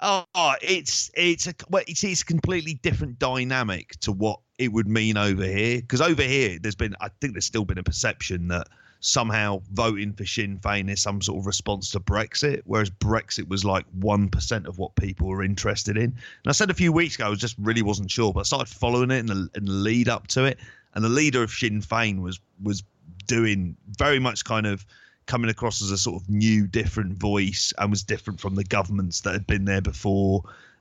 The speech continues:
And it was kind of more left-wing, and there's never been a left-wing government in Ireland.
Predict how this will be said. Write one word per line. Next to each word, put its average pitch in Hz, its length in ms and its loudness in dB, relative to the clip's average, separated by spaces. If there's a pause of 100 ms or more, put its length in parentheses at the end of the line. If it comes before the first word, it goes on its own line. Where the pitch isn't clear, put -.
And 110 500 2
it 98 60 -10
was 123 140 -4
kind 160 160 0
of 165 40 2
more 160 140 4
left-wing, 151 580 0
and 92 240 -2 (100)
there's 107 180 -2
never 117 200 4
been 120 160 2
a 120 40 2
left-wing 117 720 2
government 123 400 0
in 113 140 0
Ireland. 117 480 0